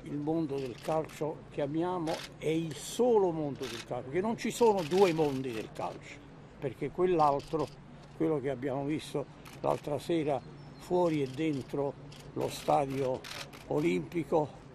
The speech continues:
ha a che vedere con altro, più che col calcio ha a che vedere con il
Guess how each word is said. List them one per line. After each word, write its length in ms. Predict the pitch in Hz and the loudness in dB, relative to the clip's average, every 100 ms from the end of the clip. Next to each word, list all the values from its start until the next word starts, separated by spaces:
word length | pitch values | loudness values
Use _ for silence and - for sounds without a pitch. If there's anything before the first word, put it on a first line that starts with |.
| - - - - | -18 -18 -18 0
ha 160 | 139 | 2
a 60 | 143 | 2
che 160 | - 160 | 0 -2
vedere 440 | 143 147 151 139 | -2 -2 -2 -2
con 200 | - 151 | 0 0
altro, 540 | 120 107 104 - - - 180 190 - - - | 0 -2 -6 -8 -8 -8 -10 -14 -16 -16 -6
più 200 | 156 135 | -4 -2
che 160 | 135 | -2
col 220 | - 139 - | 0 -4 -2
calcio 420 | 170 170 156 151 | 0 0 0 -4
ha 20 | |
a 60 | 143 | -4
che 120 | - | -4
vedere 520 | 147 127 151 170 151 131 - - - - - | -2 -2 0 0 0 -2 -6 -16 -16 -16 -8
con 260 | - 151 143 127 - - - - - - - - - | 0 0 2 -2 -6 -14 -16 -16 -16 -16 -16 -16 -8
il 160 | 135 | -8